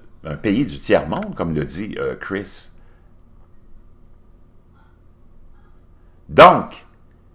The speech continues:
je peux te dire une chose, les gens sont, euh,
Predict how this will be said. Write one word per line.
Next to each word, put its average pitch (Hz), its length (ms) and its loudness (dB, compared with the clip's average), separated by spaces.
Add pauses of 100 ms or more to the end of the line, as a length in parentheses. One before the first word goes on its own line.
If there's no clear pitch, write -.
(1500)
je - 80 -18
peux 104 100 0
te 95 40 -2
dire - 180 4
une 95 120 4
chose, 95 400 2
les 87 160 0
gens 135 320 0 (120)
sont, - 380 -4 (260)
euh, - 240 -12